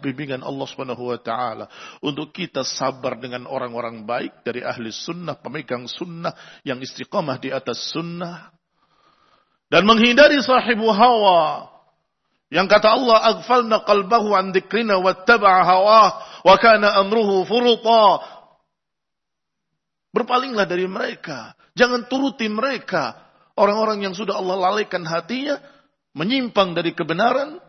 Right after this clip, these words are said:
yang mengikuti hawa nafsunya. Ikhwan ibn a'azakumullah, kaum muslimin rahimani wa rahimakumullah. Maka inilah wasiat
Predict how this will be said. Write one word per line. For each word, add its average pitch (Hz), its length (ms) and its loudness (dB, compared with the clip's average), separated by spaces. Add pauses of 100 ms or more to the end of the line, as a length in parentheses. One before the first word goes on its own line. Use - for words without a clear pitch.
(720)
yang 156 160 -2
mengikuti 165 480 -6
hawa 165 240 0
nafsunya. 165 800 -12 (560)
Ikhwan 143 320 -6
ibn 131 140 -12 (100)
a'azakumullah, 127 640 -6
kaum 139 160 -10
muslimin 123 400 -14
rahimani 123 640 -12
wa 120 160 -10
rahimakumullah. 113 1040 -16 (640)
Maka 135 300 -10
inilah 135 260 -10
wasiat 127 480 -14